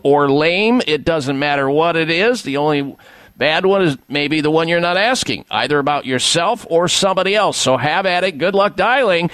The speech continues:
The number into the show is one eight eight eight, five five three, seven two six two.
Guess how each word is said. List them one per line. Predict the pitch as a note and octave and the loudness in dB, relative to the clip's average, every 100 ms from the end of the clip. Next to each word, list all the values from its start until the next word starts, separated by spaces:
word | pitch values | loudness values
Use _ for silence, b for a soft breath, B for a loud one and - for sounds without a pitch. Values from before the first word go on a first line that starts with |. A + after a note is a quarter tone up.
| B B | B B
The | C#3+ | -2
number | A3+ B3 A#3+ | 0 0 0
into | A3+ | -2
the | E3 | -2
show | - G#3+ B3 F#3 | -2 0 0 2
is | D#3 C3 | 0 0
one | B2+ G#3+ F#3+ D#3 F#3 - _ _ - | 0 2 2 2 0 -2 _ _ -4
eight | D3+ G#3 G3+ - - | -2 -2 -4 -6 -6
eight | D#3+ E3+ F3 | -4 -2 0
eight, | A3 E3+ C3+ - - _ _ _ _ _ _ | 0 -2 -4 -8 -14 _ _ _ _ _ _
five | - C#3 F3 G#3 G3+ | -6 -2 0 0 -2
five | A3 G3 F3+ D#3+ | -2 0 0 -2
three, | - D3+ G3 F#3 C3 B2+ - _ _ _ _ _ _ _ _ - | -8 -2 0 0 -2 -4 -6 _ _ _ _ _ _ _ _ -10
seven | - F3+ F#3 G3 F#3 | -4 -2 0 -2 -2
two | - F#3+ F#3 F3+ | 0 2 2 2
six | - - F3 D3 - | 0 0 0 -2 -2
two. | - G#3+ - | 0 0 -2